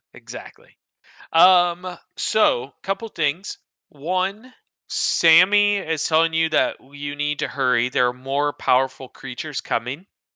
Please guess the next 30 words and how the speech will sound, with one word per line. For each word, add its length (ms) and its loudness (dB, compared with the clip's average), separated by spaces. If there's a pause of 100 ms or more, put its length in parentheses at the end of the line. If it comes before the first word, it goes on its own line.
(100)
but 300 0
we 140 -6
can 200 -6
do 320 -4
a 180 0
quick 680 -8 (220)
loot 640 -8 (240)
of 220 0
all 320 0
these 260 -12
items 720 -4 (180)
that 140 0
are 80 2
here, 400 -4 (160)
'cause 140 -10
there 180 2
is 100 -4
actually 640 -2
a 100 -4
lot 340 4
of 80 -6
stuff. 480 -8
Can 200 -12 (120)
I 240 2
get, 640 -2 (160)
who 220 -6
is 120 -8
gonna 260 -4
be 420 -2
our 580 2